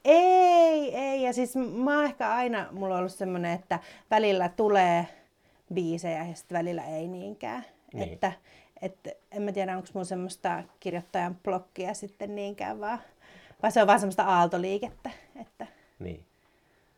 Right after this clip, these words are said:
Speaker 1: joskus tulee, joskus ei.
Speaker 2: Mutta kymmenen vuotta aika pitkä aika olla julkaisematta musiikkia.
Speaker 1: No siis se on vaan suhahtanut ohi. Se ei ollut todellakaan suunnitelma. Siis mä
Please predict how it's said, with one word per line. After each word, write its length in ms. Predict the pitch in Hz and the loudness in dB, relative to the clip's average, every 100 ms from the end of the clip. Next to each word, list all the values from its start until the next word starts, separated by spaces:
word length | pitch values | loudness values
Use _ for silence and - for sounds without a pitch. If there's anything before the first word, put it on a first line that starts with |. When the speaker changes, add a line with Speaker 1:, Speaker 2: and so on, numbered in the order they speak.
| _ _ _ _ _ _ | _ _ _ _ _ _
Speaker 1:
joskus 320 | 202 196 _ _ | -18 -18 _ _
tulee, 300 | 196 180 170 | -8 -6 -8
joskus 300 | - _ - | -10 _ -18
ei. 240 | 185 214 - - _ _ _ _ _ _ _ _ _ _ _ | -16 -16 -18 -20 _ _ _ _ _ _ _ _ _ _ _
Speaker 2:
Mutta 240 | 90 104 - _ _ | -10 -8 -8 _ _
kymmenen 280 | - 113 95 | -4 -2 -2
vuotta 200 | 87 87 | -4 -4
aika 120 | 90 | -6
pitkä 280 | 90 95 - | -6 -8 -8
aika 220 | 82 82 87 | -10 -10 -12
olla 240 | 82 - - _ _ _ _ _ _ _ _ _ _ _ - | -14 -16 -20 _ _ _ _ _ _ _ _ _ _ _ -12
julkaisematta 500 | 104 90 - 76 - | -10 -10 -14 -20 -18
musiikkia. 360 | 82 85 76 - - - _ _ _ _ - | -16 -16 -20 -20 -20 -20 _ _ _ _ -10
Speaker 1:
No 160 | 269 | -8
siis 320 | 254 254 233 - | -6 -6 -6 -4
se 160 | 233 | -2
on 120 | 175 | -2
vaan 500 | 180 190 180 170 175 - _ _ | -4 -4 -4 -4 -6 -12 _ _
suhahtanut 800 | - 220 160 160 - 156 160 175 | -12 -10 -8 -10 -12 -14 -14 -12
ohi. 440 | 185 180 180 165 - | -8 -8 -6 -10 -6
Se 140 | - | 2
ei 160 | 196 190 | 4 4
ollut 240 | 190 190 | 2 0
todellakaan 440 | 220 202 170 165 170 | 2 2 2 -2 -4
suunnitelma. 400 | 175 160 160 190 | -6 -6 -10 -10
Siis 120 | 196 | -6
mä 200 | 208 | -6